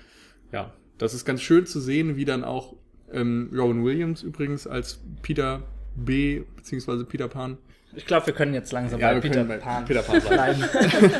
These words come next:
Speaker 1: <laughs> Es ist ganz schön zu sehen, wie er eben auch als Erwachsener so ohne jegliches Gefühl für diese Welt da reingeworfen wird und sich langsam damit arrangieren kann und dann irgendwo auch wieder Zugang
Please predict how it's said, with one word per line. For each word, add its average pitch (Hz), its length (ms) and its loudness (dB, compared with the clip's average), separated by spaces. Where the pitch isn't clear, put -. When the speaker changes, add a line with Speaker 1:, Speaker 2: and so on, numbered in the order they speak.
Speaker 1:
<laughs> - 240 -10
Es 151 80 4
ist 160 100 -2
ganz 156 140 0
schön 170 180 4
zu 156 140 -6
sehen, 147 340 -2
wie 135 140 -2
er 123 340 0
eben 127 200 -6
auch 139 280 -2
als 135 200 -6
Erwachsener 131 720 -4
so 120 240 -2
ohne 135 500 0
jegliches 139 460 -4
Gefühl 170 380 -4
für - 180 -8
diese 120 320 -6
Welt 123 340 0
da 113 100 -6
reingeworfen 127 720 -2
wird 120 240 0
und 123 180 -6
sich 117 160 -8
langsam 123 400 -2
damit 123 200 -4
arrangieren 120 500 -2
kann 123 160 -8
und 104 140 -6
dann 104 100 -6
irgendwo 113 400 -4
auch 113 180 -8
wieder 117 160 0
Zugang 123 560 -2